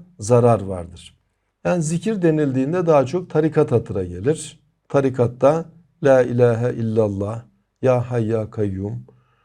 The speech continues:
Hasbunallah ve ni'mel vekil, La havle ve la kuvvete illa billah gibi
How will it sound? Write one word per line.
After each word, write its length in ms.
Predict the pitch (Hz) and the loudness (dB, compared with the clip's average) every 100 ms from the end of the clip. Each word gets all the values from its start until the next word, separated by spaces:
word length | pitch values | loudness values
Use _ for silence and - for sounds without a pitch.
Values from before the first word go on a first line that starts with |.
| _ _ _ | _ _ _
Hasbunallah 840 | 139 127 - 123 117 117 113 107 117 | -2 -2 0 2 4 4 0 -2 -2
ve 80 | |
ni'mel 420 | 117 110 110 104 98 | -2 0 -2 -4 -6
vekil, 480 | 95 - 98 107 - _ - | -8 -8 -10 -10 -20 _ 0
La 280 | 131 120 123 | 0 0 0
havle 320 | 117 113 110 | 2 2 2
ve 100 | 110 | 0
la 200 | 110 104 | 0 -4
kuvvete 380 | 110 110 101 113 | -4 -4 -4 -8
illa 360 | 107 104 107 | -6 -6 -6
billah 380 | 104 104 107 92 | -6 -6 -6 -6
gibi 280 | - 139 | -6 -6